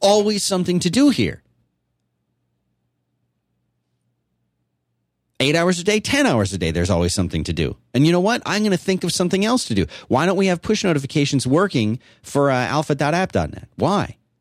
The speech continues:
Well, because I haven't finished coding. Well, I could do that. Will that make us any extra money? Well, I don't know. Probably not directly. But we sure do have fans on Alpha that would love to get their notifications there instead of on Twitter. Why don't I do that?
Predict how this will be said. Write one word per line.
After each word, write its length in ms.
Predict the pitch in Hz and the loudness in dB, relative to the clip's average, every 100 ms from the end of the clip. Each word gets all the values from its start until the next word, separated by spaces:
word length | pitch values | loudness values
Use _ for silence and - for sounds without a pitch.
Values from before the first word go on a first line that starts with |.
| _ _ _ _ _ _ _ | _ _ _ _ _ _ _
Well, 100 | 175 | -4
because 320 | 190 156 180 160 | -2 -2 0 0
I 40 | |
haven't 180 | 156 160 | 0 0
finished 280 | 170 160 - | 0 -2 0
coding. 300 | 233 254 110 | 0 2 2
Well, 80 | |
I 100 | 113 | 0
could 160 | 120 139 | 0 0
do 140 | 151 | 2
that. 240 | 165 214 - _ _ _ _ _ _ _ _ - | 0 -2 -6 _ _ _ _ _ _ _ _ -2
Will 120 | 120 | 0
that 100 | 131 | 0
make 200 | 139 135 | -2 -2
us 140 | 131 | 0
any 160 | 120 107 | 0 0
extra 300 | 107 - 107 | -2 -2 0
money? 320 | 92 127 202 | 0 0 -4
Well, 160 | - - | -8 -12
I 60 | - | -6
don't 160 | 139 | -4
know. 220 | 160 80 87 | -2 -4 -6
Probably 480 | - 71 110 98 | -6 -4 -2 0
not 400 | 90 85 87 - | 0 0 -4 -6
directly. 680 | - 76 82 147 - 143 175 - _ _ _ _ - | -8 -4 -2 -2 0 0 -2 -8 _ _ _ _ -4
But 80 | 113 | -2
we 140 | 107 | 0
sure 200 | 107 131 | 0 0
do 120 | 127 | 2
have 160 | 131 123 | 0 -2
fans 420 | - 139 208 185 | -2 -2 0 0
on 140 | 110 95 | 0 0
Alpha 260 | 95 - | -2 -2
that 140 | 110 90 | -2 -2
would 100 | 95 | -2
love 160 | 101 | -2
to 100 | - | -4
get 220 | - 92 | -4 -4
their 220 | - 107 104 | -2 0 0
notifications 800 | - 107 104 - 120 117 107 95 | 0 0 0 -2 -2 0 0 0
there 160 | 135 | 0
instead 260 | 147 - 92 | -2 -2 -2
of 100 | 90 | 0
on 140 | 98 | -2
Twitter. 380 | - 147 156 185 - _ | -2 -2 -2 -6 -12 _
Why 160 | - 104 | -2 0
don't 100 | 117 | 0
I 80 | 117 | 0
do 140 | 123 | 0
that? 260 | 156 180 | -2 -4